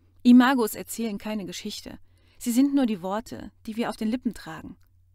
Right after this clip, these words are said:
Unsere wahren Geschichten sind in unsere Gesichter eingegraben. Unsere Gesichter, nicht unsere Imagos.“ Ein Moment der Stille. Es muss irgendwo Menschen geben, die keine Imagos haben.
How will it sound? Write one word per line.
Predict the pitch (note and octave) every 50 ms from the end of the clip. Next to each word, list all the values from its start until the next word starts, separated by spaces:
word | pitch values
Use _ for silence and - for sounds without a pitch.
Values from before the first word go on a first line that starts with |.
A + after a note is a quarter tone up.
| _ _ _ _ _ _ _ _ _ - _
Unsere | G#3 G3 G3+ F#3+ G#3+ G#3 F3+
wahren | G#3 G#3 A3+ A3 A#3 A3
Geschichten | G3 G3+ - - A#3 A3+ - - G#3
sind | F#3+ G3+ G3+ -
in | G#3+ -
unsere | - G#3 G3+ - G#3 F#3+
Gesichter | F3+ F3+ F#3+ A3 - - - -
eingegraben. | - - - D3 - - - E3 C#3 A#2 - - - - _ _ _ _ _
Unsere | A#3+ A#3+ B3 A#3 A#3 G#3 G#3+ G3+
Gesichter, | F3+ G3+ F#3 - G#3 - - - - F#3+ - - - - _ _ _ _ _ _ -
nicht | C4 C4+ - -
unsere | - B3 A#3 A3 A3+ A3
Imagos.“ | - G#3 G3+ G3+ G3+ F#3+ F#3 - - - - - - _ _ _ _ _ _ _ _ _ _ _ _ _
Ein | _ F3 F3
Moment | E3+ F3 F3+ F#3 F#3 G3 -
der | G#3+ G3
Stille. | - - G#3+ G3 E3+ E3 - - _ _ _ _ _ _ _ _ _ _ _ _ _ _ _ _ _ _ _ _ _ _ _ _ _ _ _ _ _ _ _ _ _ -
Es | B3+ B3 - -
muss | B3+ C4 B3 -
irgendwo | - A3+ A#3 B3+ B3 - G#3+
Menschen | G#3 G3+ G3+ A3 - - A3 G3
geben, | - G3+ G#3+ A3+ A3
die | F#3+ G3
keine | - - G#3+ G#3+ A3+ A#3 A3
Imagos | E3+ E3+ E3 D#3+ E3+ - - - - -
haben. | F#3+ F3+ E3+ E3 -